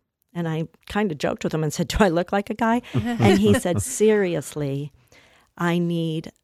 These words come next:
Speaker 1: to know how to be a godly man. I need to know how to love a wife. I need to know how to take care of children. I don't wanna do to my children what happened to me."
Speaker 2: Mm-hmm.
Speaker 1: And he said, um,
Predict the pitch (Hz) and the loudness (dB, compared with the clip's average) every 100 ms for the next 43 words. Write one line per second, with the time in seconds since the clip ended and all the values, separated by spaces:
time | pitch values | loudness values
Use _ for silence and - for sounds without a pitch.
0 | _ - 180 170 156 151 - - 147 139 | _ -6 -2 -2 -4 -6 -8 -6 -6 -6
1 | 143 139 - 147 143 139 139 - 156 160 | -6 -8 -6 -6 -4 -4 -6 -6 -2 0
2 | 165 165 160 147 156 151 143 139 139 139 | -2 -2 -4 -6 -6 -6 -6 -4 -6 -6
3 | 147 185 - 151 156 147 147 147 143 151 | -6 -6 -8 -6 -4 -4 -6 -6 -6 -6
4 | 147 - 170 - - 143 - 160 147 160 | -8 -8 -8 -8 -10 -10 -8 -8 -6 -4
5 | 156 - _ _ _ _ 170 180 185 170 | -6 -8 _ _ _ _ 0 2 2 2
6 | 156 - 165 156 - 170 160 170 - 170 | -2 -2 0 0 -4 -6 -4 -4 -6 -6
7 | 147 160 156 151 _ _ 170 147 151 127 | -6 -4 -4 -4 _ _ -6 -4 -6 -6
8 | 147 135 - 147 143 214 _ 87 - _ | -8 -8 -8 -6 -4 -6 _ -20 -20 _
9 | - - _ _ - 175 160 170 165 - | -20 -20 _ _ -6 -4 -2 -4 -6 -6
10 | 160 156 147 - 156 139 139 | -6 -4 -6 -6 -6 -6 -8